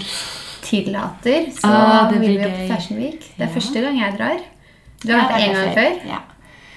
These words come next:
Speaker 1: Gleder meg skikkelig.
Speaker 2: Det er noen år siden, og da var det dritvarmt.
Speaker 1: Mm.
Speaker 2: Så jeg håper jo, jeg håper at vi får fint vær.
Speaker 1: Ja.
Speaker 2: Men da, når jeg var der da, så tror jeg det var sånn tretti, trettito grader, og det var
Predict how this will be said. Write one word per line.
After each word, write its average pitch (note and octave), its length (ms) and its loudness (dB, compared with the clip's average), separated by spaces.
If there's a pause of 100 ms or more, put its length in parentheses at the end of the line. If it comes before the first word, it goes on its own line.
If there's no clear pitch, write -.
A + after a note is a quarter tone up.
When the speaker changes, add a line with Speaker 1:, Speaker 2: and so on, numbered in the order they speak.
Speaker 1:
Gleder G#3 200 -4
meg - 100 -8
skikkelig. - 420 -12 (140)
Speaker 2:
Det G3+ 80 -6
er F#3+ 140 -2
noen F#3+ 180 0
år E3 60 -6
siden, F3 300 -6
og F#3 100 -6
da F3 100 -2
var E3 100 -6
det F3 280 -6 (120)
dritvarmt. G#3 1600 -4 (320)
Speaker 1:
Mm. A3+ 180 0
Speaker 2:
Så A3+ 60 -2
jeg F#3 100 -2
håper G3 260 -2
jo, E3 100 0 (420)
jeg G3+ 100 0
håper G3 80 2
at F#3 80 0
vi B3 60 2
får G3+ 160 -4
fint E3 200 -2
vær. F#3+ 180 2 (260)
Speaker 1:
Ja. G#3 180 -6
Speaker 2:
Men G3 380 4
da, E3+ 120 -2 (140)
når F3 180 0
jeg D#3+ 100 0
var D#3 80 -6
der D#3+ 100 -6
da, F3 80 0
så F3 140 -6
tror E3+ 140 -10
jeg D#3+ 60 -2
det - 20 -6
var D#3 80 -6
sånn E3 160 -6
tretti, E3+ 320 -8
trettito D#3+ 360 -8
grader, D3+ 300 -8
og D#3 60 -8
det D#3 140 -8
var D3 140 -4